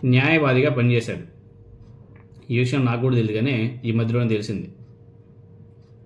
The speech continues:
అంటే, నారా చంద్రబాబు నాయుడు గారు ముఖ్యమంత్రిగా ఉన్న రెండు పర్యాయాలు కూడా ఈయన ప్రభుత్వం తరపున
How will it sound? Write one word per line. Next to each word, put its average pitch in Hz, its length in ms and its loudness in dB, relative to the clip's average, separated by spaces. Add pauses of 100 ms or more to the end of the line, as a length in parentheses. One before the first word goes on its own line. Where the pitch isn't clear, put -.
(220)
అంటే, 165 360 -2
నారా 147 460 2
చంద్రబాబు 143 400 2
నాయుడు 135 240 2
గారు 131 540 2 (160)
ముఖ్యమంత్రిగా 147 680 2
ఉన్న 131 260 2
రెండు 135 300 2
పర్యాయాలు 135 560 0
కూడా 127 420 0 (2250)
ఈయన 139 320 2
ప్రభుత్వం 139 480 0
తరపున 127 560 -2